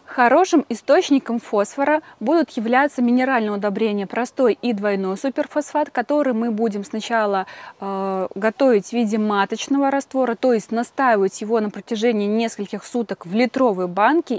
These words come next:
из расчёта двадцать грамм этого удобрения на один литр воды. Затем этот литр маточного раствора будем разбавлять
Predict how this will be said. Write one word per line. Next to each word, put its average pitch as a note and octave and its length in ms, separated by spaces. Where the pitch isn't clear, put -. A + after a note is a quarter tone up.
из A3+ 160
расчёта A3 640
двадцать A3 460
грамм G#3 320
этого G3 360
удобрения A#3+ 520
на A3+ 260
один G#3+ 300
литр A3+ 240
воды. G3+ 300
Затем G#3+ 460
этот B3+ 340
литр A3+ 340
маточного G3+ 640
раствора G3+ 380
будем G3+ 360
разбавлять G3 560